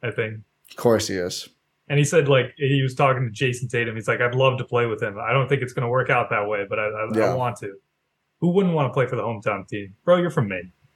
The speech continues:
Speaker 2: <laughs> It is funny how the Boston teams get new, like, 'cause, probably just 'cause of the Patriots. They get the whole region.
Speaker 1: They get all of it. They get the entire New England area. Which is, I mean, it's
Speaker 2: The Bucks
Speaker 1: fair.
Speaker 2: should,
Speaker 1: Like,
Speaker 2: the
Speaker 1: if you're,
Speaker 2: Bucks
Speaker 1: if
Speaker 2: should
Speaker 1: you're growing
Speaker 2: expand. The Bucks should expand. Let's get Iowa.
Speaker 1: Yeah.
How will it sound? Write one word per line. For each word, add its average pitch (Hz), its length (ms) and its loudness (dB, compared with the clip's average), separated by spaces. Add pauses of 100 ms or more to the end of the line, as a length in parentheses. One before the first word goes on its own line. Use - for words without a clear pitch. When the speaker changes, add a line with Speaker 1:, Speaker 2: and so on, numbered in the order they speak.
Speaker 2:
<laughs> - 80 -2 (1500)
It 143 140 2
is 180 140 0
funny 127 260 2
how 117 160 2
the 110 120 -4
Boston 110 460 0
teams 139 300 0
get - 260 2
new, 117 260 4
like, 117 180 2
'cause, 135 260 -2
probably 165 240 2
just 135 200 -2
'cause 139 120 0
of 120 40 -6
the 117 80 -2
Patriots. 120 500 0
They 113 100 0
get 120 140 2
the 117 80 2
whole 120 200 2
region. 107 480 -2 (160)
Speaker 1:
They 180 120 2
get 185 200 0
all 143 300 2
of 95 80 -10
it. - 120 -12
They 151 120 2
get 165 140 0
the 165 100 0
entire 123 480 2
New 110 160 -6
England 104 260 -8
area. 95 300 -6 (380)
Which 330 180 2
is, 311 140 0
I 233 60 0
mean, 254 280 0
it's 147 180 0
Speaker 2:
The 127 60 -4
Bucks 170 240 0
Speaker 1:
fair. - 80 0
Speaker 2:
should, - 20 4
Speaker 1:
Like, 156 80 2
Speaker 2:
the 160 80 0
Speaker 1:
if 165 60 0
you're, 240 80 2
Speaker 2:
Bucks - 100 -2
Speaker 1:
if 196 60 0
Speaker 2:
should 196 80 2
Speaker 1:
you're 139 120 2
growing 156 260 2
Speaker 2:
expand. 95 380 -4
The 151 80 -4
Bucks 247 220 2
should 151 120 4
expand. - 340 -2
Let's 135 120 0
get 220 120 2
Iowa. 147 260 4
Speaker 1:
Yeah. 117 300 0